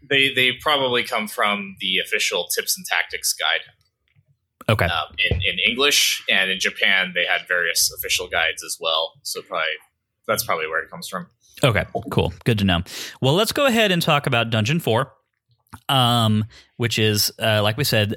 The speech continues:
Speaker 2: Snake. And of course, we've got a few new enemies in Dungeon four. Also a few new, um, I guess, environmental difficulties that we have to deal with.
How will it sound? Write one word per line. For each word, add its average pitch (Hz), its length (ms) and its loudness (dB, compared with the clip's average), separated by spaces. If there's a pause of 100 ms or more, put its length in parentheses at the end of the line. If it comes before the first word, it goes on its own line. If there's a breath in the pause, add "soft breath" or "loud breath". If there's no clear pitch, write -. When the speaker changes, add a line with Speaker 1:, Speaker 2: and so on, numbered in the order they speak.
Speaker 2:
Snake. 110 680 0 (260 loud breath)
And 147 180 0
of 147 60 -6
course, 170 220 0
we've 151 100 -2
got 190 140 2
a 180 40 0
few 226 220 -2
new 185 240 0
enemies 131 420 4
in 120 140 2
Dungeon 113 340 2
four. 110 400 0 (240 loud breath)
Also 190 360 2
a 139 40 2
few 156 360 -2
new, 131 580 2
um, 104 560 2 (100)
I 120 80 0
guess, 120 280 0
environmental 110 1000 2
difficulties 165 720 0
that 185 100 0
we 180 80 0
have 175 100 0
to 180 60 0
deal 170 280 2
with. 180 240 0